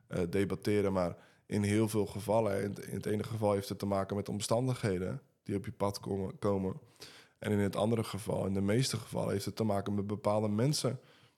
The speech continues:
die er op je pad komen. En soms brengt God mensen in je leven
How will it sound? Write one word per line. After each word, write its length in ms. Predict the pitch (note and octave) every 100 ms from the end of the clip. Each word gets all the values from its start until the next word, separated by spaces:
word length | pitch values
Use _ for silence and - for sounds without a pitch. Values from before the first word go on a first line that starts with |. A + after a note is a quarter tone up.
| _
die 260 | - A2+
er 60 | G#2+
op 100 | G2+
je 80 | G#2
pad 280 | - F#2 -
komen. 420 | - A2 A2 - -
En 140 | - A2
soms 380 | - F#3 B2+
brengt 280 | A2+ A2+ A2
God 220 | - A2+
mensen 380 | G#2+ G#2+ B2+ B2
in 60 | A#2
je 120 | G#2+
leven 460 | G2+ G2+ G#2 G2